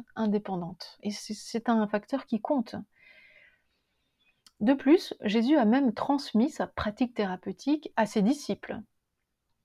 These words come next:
et aux premiers chrétiens qui l'ont poursuivi après eux. Et puis, on peut encore mentionner le témoignage de Flavius Joseph, l'historien,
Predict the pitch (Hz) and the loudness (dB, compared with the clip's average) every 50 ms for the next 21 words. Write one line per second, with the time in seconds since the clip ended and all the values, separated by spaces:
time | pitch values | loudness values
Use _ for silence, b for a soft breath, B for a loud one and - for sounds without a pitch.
0 | _ _ _ _ _ - 214 247 269 269 - - - - - - - 214 180 - | _ _ _ _ _ 2 4 4 4 4 2 -2 -6 -14 -14 -8 -6 -6 -6 -4
1 | - - 269 262 247 226 208 - - 202 180 - - 247 277 277 - 233 208 202 | 0 4 6 6 6 6 4 2 -2 -6 -4 -4 -4 -4 -4 -4 -4 -4 -2 -2
2 | 208 233 247 240 208 175 - - - 277 - - - - 226 208 196 220 254 294 | 0 -2 -2 -2 -2 -4 -6 -6 -6 -6 -6 -6 -4 0 0 0 2 0 -2 -2
3 | - B B B B B B B B - 247 240 - - - 214 190 202 208 190 | -6 B B B B B B B B -6 -6 -6 -6 -6 -6 -4 -4 -6 -6 -10
4 | - - - - _ _ _ _ _ _ _ _ _ _ _ _ _ _ _ _ | -12 -16 -20 -20 _ _ _ _ _ _ _ _ _ _ _ _ _ _ _ _
5 | _ _ _ _ _ _ _ _ _ _ _ _ _ _ B B B B B B | _ _ _ _ _ _ _ _ _ _ _ _ _ _ B B B B B B
6 | B B B B - 208 214 196 - - - 254 247 247 220 190 190 - - 240 | B B B B -2 -2 -2 -2 -2 -4 -2 0 2 2 2 0 -2 -2 0 0
7 | 240 226 202 196 - - 254 240 226 208 208 240 294 285 - - 247 226 208 202 | 2 2 2 0 2 2 2 4 4 4 4 4 2 0 0 0 2 2 2 2
8 | 196 196 202 240 - - 202 190 196 - - 233 220 214 214 208 208 220 233 226 | 0 0 -2 -4 -4 -4 -6 -6 -6 -4 -2 0 2 2 2 2 2 0 0 -2
9 | 208 185 180 180 - - - - 214 214 214 214 240 240 - - - - 196 165 | -4 -4 -8 -10 -10 -10 -6 -2 0 0 2 0 -2 -2 -4 -8 -12 -10 -8 -6
10 | 208 190 165 180 196 - 262 285 - - - 214 214 - - - 214 196 196 175 | -4 -4 -4 -4 -4 -4 -4 -6 -6 -2 -2 -2 -2 -2 -6 -8 -6 -6 -6 -6
11 | 196 190 185 202 226 262 | -6 -6 -4 -4 -4 -6